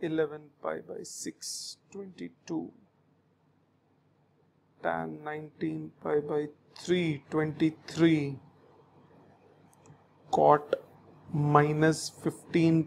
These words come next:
pi by four, twenty-fourth,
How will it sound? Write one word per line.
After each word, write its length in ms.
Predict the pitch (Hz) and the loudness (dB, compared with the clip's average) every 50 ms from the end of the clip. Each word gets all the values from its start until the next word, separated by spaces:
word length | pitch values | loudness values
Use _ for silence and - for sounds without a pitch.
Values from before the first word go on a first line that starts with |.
| - | 4
pi 160 | - 156 151 151 151 | 8 8 10 10 8
by 200 | 143 147 147 147 151 | 8 8 6 6 6
four, 720 | 147 - - - - - - 175 175 170 160 151 143 143 143 - - - - - - - _ - - _ - - - - - - - - - - - - - - - - - - - - - - _ - - _ - - - - - - - - - - - - - - - - - - - - - - _ - - - - - - - - - | 4 0 -8 -16 -18 4 10 12 12 12 12 12 8 6 6 2 -12 -20 -20 -20 -20 -20 _ -20 -20 _ -20 -20 -20 -20 -20 -20 -20 -20 -20 -20 -20 -20 -20 -20 -20 -20 -20 -20 -20 -20 -20 -20 _ -20 -20 _ -20 -20 -20 -20 -20 -20 -20 -20 -20 -20 -20 -20 -20 -20 -20 -20 -20 -20 -20 -20 -20 -20 _ -20 -20 -20 -20 -20 -20 -20 -16 -6
twenty-fourth, 1080 | 220 208 208 196 196 - - - - - - - - - - - - - - - - | -4 -4 -4 -2 -4 -6 -6 -6 -6 0 2 4 4 4 0 -2 -6 -12 -16 -16 -16